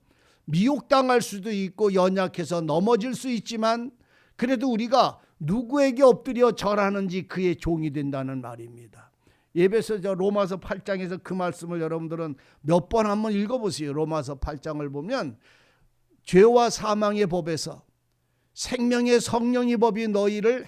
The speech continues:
해방했다. 그러므로 이제 내가 한 법을 깨달았다. 의에게 절하면 의의 종이 되고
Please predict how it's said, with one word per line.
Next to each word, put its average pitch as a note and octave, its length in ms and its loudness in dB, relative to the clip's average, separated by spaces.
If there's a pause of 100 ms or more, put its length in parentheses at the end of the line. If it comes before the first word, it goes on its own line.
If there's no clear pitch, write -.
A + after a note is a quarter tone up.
해방했다. F#3 760 -2 (520)
그러므로 B3+ 440 2
이제 B3 440 0 (320)
내가 G#3 300 0
한 A3 280 -2
법을 F#3+ 300 0
깨달았다. D3 760 -6 (340)
의에게 G#3 520 4
절하면 F3+ 540 0
의의 G#3+ 300 0
종이 A3+ 300 -6
되고 G#3+ 480 -4